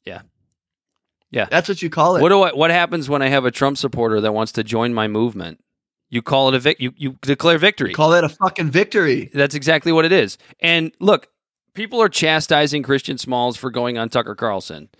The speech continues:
Speaker 1: We were act-, actually gonna make this our "How Woke is Too Woke," but then, you know, I also kinda realized that it was also our "What Year Is It?" Because not one week after he goes and talks to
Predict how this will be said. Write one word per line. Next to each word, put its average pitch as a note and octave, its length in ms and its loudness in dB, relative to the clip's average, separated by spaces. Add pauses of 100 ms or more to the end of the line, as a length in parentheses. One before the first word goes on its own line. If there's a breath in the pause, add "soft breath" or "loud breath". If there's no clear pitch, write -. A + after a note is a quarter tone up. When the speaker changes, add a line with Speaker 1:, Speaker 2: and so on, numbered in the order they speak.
(220 soft breath)
Speaker 1:
We F3+ 120 4
were C#4+ 80 4
act-, C#4+ 240 2
actually D#4+ 260 0
gonna A3+ 160 0
make F3+ 220 2
this F3+ 180 0
our C#3 140 2
"How D3+ 180 0
Woke D#3 260 0
is C3 140 -6
Too C#3+ 180 -4
Woke," D3+ 320 2 (440 soft breath)
but C#3+ 120 2
then, G3 380 2 (100)
you D#3+ 120 -2
know, D#3+ 140 2
I D#3+ 160 0
also G3+ 360 2
kinda F3 260 0
realized D3+ 460 0
that D3 80 -4
it C#3 40 -4
was C3+ 180 -2
also C#3+ 400 0
our C#3 400 0
"What B2 320 0
Year C#3+ 240 2
Is G#2+ 160 -2
It?" F#2 240 -10
Because C#3+ 480 2 (340 soft breath)
not E3+ 380 0
one G3+ 340 2
week A3+ 260 2
after F#3+ 300 2
he F3 140 -2
goes F3 280 2
and E3 120 -6
talks F3 320 0
to D#3 260 0